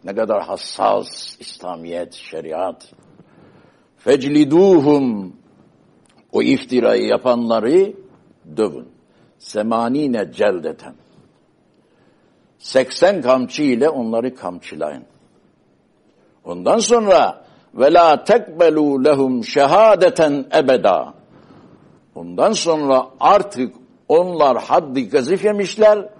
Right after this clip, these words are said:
onların şehadetini asla kabul etmeyin. Ey hafız, profesör olan hafız, sen bu ayeti okumuyor musun? Ezberledin de. Peki bunu nasıl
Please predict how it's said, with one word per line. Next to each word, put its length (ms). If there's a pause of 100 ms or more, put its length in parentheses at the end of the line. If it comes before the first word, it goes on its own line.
(420)
onların 580
şehadetini 1120 (100)
asla 400
kabul 320
etmeyin. 480 (2500)
Ey 320
hafız, 840 (680)
profesör 560
olan 240
hafız, 380
sen 300
bu 140
ayeti 460
okumuyor 580
musun? 460 (1120)
Ezberledin 760
de. 160 (920)
Peki 840
bunu 500
nasıl 360